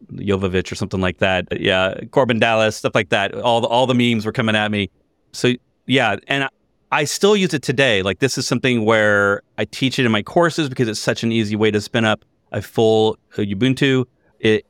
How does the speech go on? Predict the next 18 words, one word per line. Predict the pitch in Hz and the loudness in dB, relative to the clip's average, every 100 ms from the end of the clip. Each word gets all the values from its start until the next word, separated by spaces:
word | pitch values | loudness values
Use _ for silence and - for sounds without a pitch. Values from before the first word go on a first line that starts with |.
| - | -4
it's | 110 98 - - _ _ _ - | -2 -2 -6 -10 _ _ _ -8
one | 110 120 151 | 0 2 2
of | 143 | 2
the | 131 | 0
fastest | 131 123 135 - | -2 -2 -6 -2
ways, | 123 117 | 0 0
if | 110 113 | -2 -4
you | |
don't | 92 113 117 | -2 0 0
have | 117 117 | 0 -4
something | 123 110 | -4 -2
like | 107 | -2
Docker | 113 104 104 | -2 -2 -2
Desktop, | 107 104 - 101 95 _ _ _ _ _ | -2 -2 0 0 0 _ _ _ _ _
to | - 98 | -6 0
just | 110 - | 0 0
spin | - 117 | -2 0
up | 113 113 | 2 -2